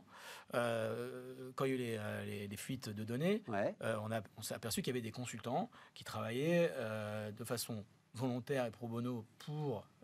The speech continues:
Speaker 1: euh,
Speaker 2: La campagne
Speaker 1: euh,
Speaker 2: Macron.
Speaker 1: pour la campagne Macron, comme, euh, certains le font dans le domaine de la communication, et cetera. Enfin, ça
Speaker 2: Ouais,
Speaker 1: existe,
Speaker 2: tout à fait.
Speaker 1: voilà. Et, et, et en fait, il n'y a pas eu de temps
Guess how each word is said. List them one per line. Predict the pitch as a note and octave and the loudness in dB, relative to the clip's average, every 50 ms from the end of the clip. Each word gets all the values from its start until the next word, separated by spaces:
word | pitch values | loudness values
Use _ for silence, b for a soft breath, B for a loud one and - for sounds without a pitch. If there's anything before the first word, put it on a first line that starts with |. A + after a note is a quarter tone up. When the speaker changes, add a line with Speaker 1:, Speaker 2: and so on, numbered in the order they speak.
| - | -6
Speaker 1:
euh, | G2+ G2 G2 G2 G2 G2+ G2+ G2 G2 G2 G2 G2 G2 G2+ | -4 -2 -2 0 0 0 0 0 0 0 0 0 0 2
Speaker 2:
La | G2+ B2 | 2 2
campagne | G2+ G2 A2+ G2+ G#2 G2 | 2 4 4 4 4 4
Speaker 1:
euh, | F#2 | 2
Speaker 2:
Macron. | F2 F2+ - G#2 | 2 0 0 2
Speaker 1:
pour | A#2 D#3+ | 0 0
la | G3+ | 0
campagne | - - G#2+ F#2+ | -2 -2 -2 0
Macron, | F#2 G2+ G#2 - F#3+ B3+ C4 | 0 0 0 2 2 2 2
comme, | A#3+ - G2 F#2+ G2 | 2 0 -2 -2 -2
euh, | G2 G2 G2 | -2 -2 -4
certains | F#2 - G2 - - G2+ | -4 -6 -6 -4 -4 -4
le | G#2 G2 | -4 -4
font | F#2+ - A#2+ A2+ | -4 -4 -6 -6
dans | G#2+ G2 F#2+ | -4 -4 -6
le | G2 G2+ | -6 -4
domaine | G2 G2 G2 G#2 G#2 | -4 -4 -2 -2 -2
de | G2+ | -2
la | F#2+ G2 | -2 -2
communication, | - G2 F#2 F2 F2 - G#2 - - - B2 C3 C3+ C3+ | -2 -4 -4 -4 -4 -4 -4 -4 -2 -2 -2 0 -2 -2
et | C#3 | -4
cetera. | - - - B2 E3 | -6 -4 0 2 2
Enfin, | F#3 - G#2 | 2 0 -2
ça | G#2+ G2+ | -2 -2
Speaker 2:
Ouais, | B2+ - | -2 -4
Speaker 1:
existe, | F2 F#2 A2 A#2 - F#2 | -4 -6 -8 -4 -4 -4
Speaker 2:
tout | - | -4
à | - | -2
fait. | B2+ | 0
Speaker 1:
voilà. | - A2+ D3+ G#3 B3+ B B B B B B B B B B B B - | 4 6 6 6 4 B B B B B B B B B B B B -2
Et, | - D3 C#3 C3+ | 2 4 4 4
et, | C#3 C#3 C#3 C3+ C3+ C3 B2 B2 B2 | 4 4 4 6 6 6 6 4 4
et | A#2+ | 2
en | A#2 | 2
fait, | B2 - E3+ D3+ C#3+ C3+ | 6 6 6 6 6 2
il | B2 | 0
n'y | A#2+ B2 | 0 2
a | |
pas | - C#3+ | 2 2
eu | C#3+ C#3 | 2 2
de | C#3 | 4
temps | - D#3+ D3+ C#3+ C#3 B2+ A#2 | 4 4 6 6 4 2 2